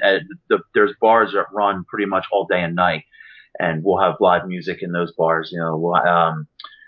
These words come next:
uh, Sean's gonna discuss, Sean, who, who's the singer from, um, Kiss America, will also be doing some acoustic stuff at various places. So there'll always be interactive. You know, you can call out songs, and if Sean knows it, he'll sing it, you know, and those are fun when the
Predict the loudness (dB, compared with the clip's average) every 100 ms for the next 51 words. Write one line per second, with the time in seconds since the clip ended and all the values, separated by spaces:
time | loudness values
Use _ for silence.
0 | _ -4 -2 0 4 4 4 0 -2 -2
1 | -4 -2 -2 -2 0 0 -2 -6 -8 -10
2 | -4 -2 -2 -2 0 2 0 0 -2 -2
3 | -2 0 0 0 -4 -12 -8 -4 -2 2
4 | 2 0 -6 -8 -4 0 0 0 -4 -6
5 | -4 -2 0 -2 -4 -4 -2 -2 -4 0
6 | -2 -2 -6 -2 -2 -2 -6 0 2 0
7 | -2 -4 -4 -4 -6 0 0 2 2 4
8 | 2 4 4 4 -2 -14 -2 2 4 4
9 | 2 0 -2 -2 -4 -8 -8 -10 -4 2
10 | 4 4 2 -2 0 0 0 -6 -10 -12
11 | -14 -8 -6 -2 -2 0 0 0 0 -2
12 | -2 0 0 0 -2 -2 0 0 4 4
13 | 4 0 -2 0 0 -2 -6